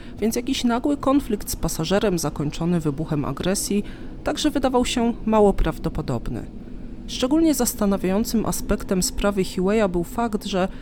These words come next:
sprawca zadał sobie trud, by po porzuceniu ciała na przedmieściach wrócić zakrwawionym autem ofiary do centrum,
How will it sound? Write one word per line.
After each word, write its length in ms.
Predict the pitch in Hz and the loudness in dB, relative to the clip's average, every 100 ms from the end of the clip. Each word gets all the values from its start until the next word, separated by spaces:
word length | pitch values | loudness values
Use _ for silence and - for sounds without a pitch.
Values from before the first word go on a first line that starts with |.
| - | -12
sprawca 500 | - - 240 233 - | -8 -2 0 0 0
zadał 280 | 220 226 240 | 0 2 2
sobie 280 | 220 220 208 | 2 0 0
trud, 400 | - - 247 240 | 0 0 2 2
by 200 | 196 196 | 2 0
po 180 | 196 185 | 2 0
porzuceniu 600 | - 185 175 - 185 170 | 2 0 0 0 0 0
ciała 360 | - 220 214 | 0 4 4
na 100 | 180 | 4
przedmieściach 720 | 160 - 196 190 220 - 196 185 | 0 -4 -2 -2 -2 -2 -2 -2
wrócić 580 | 156 220 269 240 - | -2 -2 -2 -4 -2
zakrwawionym 760 | 208 190 - - 202 185 180 175 | -2 -2 -4 -4 -2 2 2 2
autem 380 | - 156 170 175 - | 0 -2 -2 -4 -4
ofiary 420 | - 147 127 143 | -6 -6 -4 -4
do 120 | 196 | -4
centrum, 640 | - 190 165 160 - 151 | -2 0 0 0 -4 -4